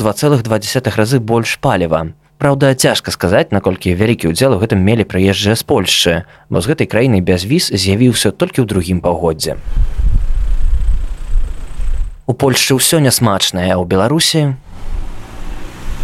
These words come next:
На жаль, больш палякаў-суразмоўцаў мы банальна не знаходзім, іх няма, затое ёсць беларусы.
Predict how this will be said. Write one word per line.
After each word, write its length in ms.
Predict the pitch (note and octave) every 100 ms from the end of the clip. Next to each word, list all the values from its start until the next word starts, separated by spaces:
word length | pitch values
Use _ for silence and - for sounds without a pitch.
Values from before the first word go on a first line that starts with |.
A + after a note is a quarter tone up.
| - - - - - - -
На 80 | A#2+
жаль, 240 | - G#3+
больш 360 | B2+ C3 E3 -
палякаў-суразмоўцаў 880 | F#2+ B2 G2 - F#2 F#2 C#3 - F#2
мы 160 | A#2 E3
банальна 520 | G2+ G2+ B2 C3 G#2+
не 120 | G#2
знаходзім, 640 | G2 G#2+ - F#2+ - D#2 D#2+
іх 240 | - -
няма, 560 | G2+ B2+ E3 F#2 - - _ -
затое 320 | F#2+ C3+ D#3+
ёсць 160 | A#2+ G#2+
беларусы. 560 | F#2 E2+ E2+ - -